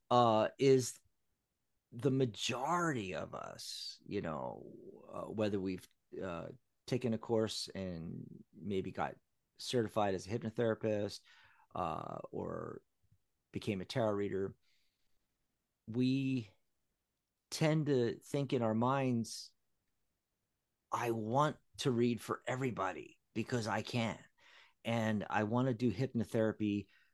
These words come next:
for everything," you know, and, uh, life coaching. I can coach anybody, and I wanna coach lots and lots of different people, you know. But, uh, y-,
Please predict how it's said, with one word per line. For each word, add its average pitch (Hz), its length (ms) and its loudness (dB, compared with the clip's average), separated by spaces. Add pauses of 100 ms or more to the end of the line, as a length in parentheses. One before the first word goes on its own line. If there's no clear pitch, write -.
(120)
for 101 680 0 (580)
everything," 143 720 2 (340)
you 113 220 4
know, 101 340 2 (560)
and, 101 480 0
uh, 95 460 0 (260)
life 143 280 6
coaching. 98 420 2
I 104 80 2
can 120 180 -2
coach 135 380 -2
anybody, 107 480 0
and 87 100 -4
I 95 60 -2
wanna 120 220 0
coach - 420 -2 (280)
lots 127 340 4
and 117 100 0
lots 120 180 -2
of 113 60 -6
different 110 280 -4
people, 98 520 -4
you 98 140 -6
know. - 120 -10 (880)
But, 120 320 6
uh, 107 200 4 (1160)
y-, - 140 -16